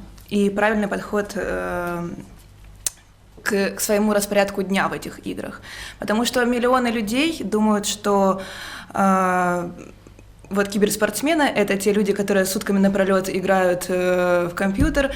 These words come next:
и ничего не делают, вы-, не выходят из своей комнаты. На самом деле это не так. И наша задача является популяризировать правильный подход к киберспорту. А, киберспортсмены тренируются определённое количество часов.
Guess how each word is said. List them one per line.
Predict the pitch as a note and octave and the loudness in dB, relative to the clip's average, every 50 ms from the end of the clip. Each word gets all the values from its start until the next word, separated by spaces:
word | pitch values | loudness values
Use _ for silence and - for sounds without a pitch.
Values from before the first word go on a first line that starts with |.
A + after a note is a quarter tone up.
| - - - - | -8 -12 -14 -6
и | - G#3 | -4 -2
ничего | F#3+ G3 F#3+ F#3+ G3+ G3+ G3 G3+ G3 F#3+ F#3 | 0 0 0 0 0 0 2 2 4 4 2
не | F#3 F#3 F#3 | 2 0 -2
делают, | G3 A#3 C4+ C#4 C4 B3 A#3 - - | 0 2 2 2 4 2 0 0 -2
вы-, | F#3 F3+ F3+ F3+ F#3 G3 | -6 -6 -6 -6 -2 0
не | G3 F#3+ | 0 2
выходят | G3 F#3+ - G#3 F#3+ F#3+ | 0 0 0 0 0 0
из | F#3+ F#3+ | -2 -4
своей | - G3 F#3+ | -2 -2 -2
комнаты. | F#3+ G3 A3+ C4 C4 A#3+ G#3 - D#4+ | -2 0 0 0 0 0 -2 -2 -4
На | D#4 | -4
самом | G3+ - B3 A#3 G#3+ | -2 0 0 0 2
деле | G#3 G#3+ G#3 | 2 2 2
это | - - A3 G#3+ F#3 | 2 0 0 -2 0
не | G3+ G3+ F#3+ | 0 0 0
так. | G3 G3+ - - - - - - - - - - | 0 -2 -4 -4 -4 -8 -8 -12 -14 -14 -14 -6
И | - G#3 G#3 G#3 G#3 G#3 G3+ G3+ G3+ F#3+ | -2 0 2 2 2 4 4 4 4 4
наша | G#3+ A3+ A3+ A#3 | 2 0 0 -2
задача | A3 G#3+ G3+ G#3+ A#3+ C4 B3 - A3 | -4 -2 0 2 0 0 0 -2 0
является | G#3 G3 G3+ G#3 G#3 G#3 G#3 - - G#3 F#3+ G3 - - - - - - | 2 2 4 4 2 2 2 0 0 -2 -2 -2 -4 -12 -14 -14 -8 -6
популяризировать | G#3 G3 G#3 G3+ A3 G#3 A3 G#3 G#3+ A3+ A#3 G#3+ G3+ G3+ G3+ - - - | -4 -2 2 2 4 4 4 2 2 0 0 2 2 0 -2 -4 -6 0
правильный | G#3+ G#3+ G#3 G3 F#3+ F3+ F3 F3+ F3 | 4 4 4 4 4 2 0 -2 -4
подход | F3 F#3 F#3 - - A#3+ A#3+ B3 | -4 -6 -8 -6 -4 -6 -6 -6
к | - - - | -8 -14 -8
киберспорту. | - G3 F#3+ G3+ G3 - - - - - - - - - - - - - - - - - - - - - - - - - - - - - - - - - | -6 -4 -4 -2 -4 -4 -8 -8 -10 -10 -10 -10 -14 -16 -16 -18 -20 -20 -20 -20 -18 -18 -16 -16 -16 -16 -16 -16 -18 -18 -18 -18 -18 -20 -20 -20 -14 -6
А, | - G3+ G3+ G3+ G3+ G3 G3 G3+ G3+ G3+ G3+ G3+ | -2 2 4 4 6 6 6 6 6 6 4 4
киберспортсмены | G3+ - G#3+ A#3 B3 B3 - A#3+ A3 A3 - B3+ B3+ B3+ A3+ | 2 -2 -2 -2 -2 -2 0 -2 -4 -2 0 0 2 2 0
тренируются | - A3 A3+ A3+ A3 A#3+ A#3+ A3+ G3+ - - - G3+ F#3+ F#3+ G3 - - - - - - - - - - - - - - - - - - - - - - - | 0 0 0 2 2 2 0 0 0 -2 2 2 4 4 4 0 -4 -10 -16 -20 -20 -20 -20 -20 -20 -20 -20 -20 -20 -20 -20 -20 -20 -20 -20 -20 -20 -8 -6
определённое | G#3 - - G#3+ F#3+ G#3+ A#3 A#3 A#3 G#3+ G3+ | -6 -2 -2 -2 0 2 4 4 6 4 4
количество | G3+ - G3+ G#3+ G#3 - - - G3 | 2 2 0 0 0 -2 -2 -2 -4
часов. | - G#3+ G3 - - F#3 F3+ F#3 - | -2 -2 -4 -4 -2 -2 -2 -4 -4